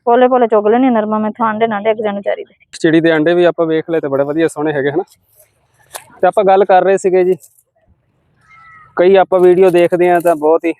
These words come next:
Speaker 2: ਮਾੜੀ ਖਬਰ ਆਉਂਦੀ ਹੈ। ਵੀਡੀਓ ਦੇਖ ਲੈਂਦੇ ਆ ਹਨਾ, ਤੇ ਵੀਡੀਓ 'ਚ ਦੇਖਦੇ ਆ ਵੀ ਆਹ ਚਾਰ ਸਾਲਾਂ, ਉਹ ਕੀ, ਚਾਰ ਦਿਨਾਂ ਬਾਅਦ ਲਾਸ਼ ਮਿਲੀ ਜੀ ਘਰ ਦੇ ਵਿੱਚੋਂ। ਘਰੇ ਕੋਈ ਵੀ ਹੈ ਨਹੀਂ ਸੀਗਾ ਜੀ।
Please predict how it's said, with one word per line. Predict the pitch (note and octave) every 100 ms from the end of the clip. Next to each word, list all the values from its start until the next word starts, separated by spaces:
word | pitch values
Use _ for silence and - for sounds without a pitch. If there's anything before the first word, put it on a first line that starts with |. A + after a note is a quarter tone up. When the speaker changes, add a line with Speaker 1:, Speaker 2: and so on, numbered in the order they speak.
| _ -
Speaker 2:
ਮਾੜੀ | D#3+ D#3+ E3
ਖਬਰ | D#3 D#3+
ਆਉਂਦੀ | D#3+ D3+ D#3+
ਹੈ। | D3+ _
ਵੀਡੀਓ | D#3 D#3+ E3+
ਦੇਖ | D#3+ D#3
ਲੈਂਦੇ | E3 E3 E3+
ਆ | E3+
ਹਨਾ, | G3 - _ - _ _
ਤੇ | F3
ਵੀਡੀਓ | F3 G3 G#3+
'ਚ | G3+
ਦੇਖਦੇ | G3 G3+ G3+
ਆ | G#3
ਵੀ | G3+
ਆਹ | G3 F#3 F#3
ਚਾਰ | F3+ F3+
ਸਾਲਾਂ, | G3 F3+ E3+ D#3+
ਉਹ | E3 E3+
ਕੀ, | F3 E3
ਚਾਰ | - F3+ F3+
ਦਿਨਾਂ | F3+ F3
ਬਾਅਦ | D#3+ E3 E3
ਲਾਸ਼ | D#3 D3+ -
ਮਿਲੀ | E3 D#3 D#3
ਜੀ | D3+ - _ _ _ _ -
ਘਰ | D3+ C#3
ਦੇ | D#3+
ਵਿੱਚੋਂ। | D3+ C#3+ D#3
ਘਰੇ | D#3 D3
ਕੋਈ | - D3+ D3+
ਵੀ | D3+
ਹੈ | D3
ਨਹੀਂ | D3
ਸੀਗਾ | D3 C#3+ C3+
ਜੀ। | C3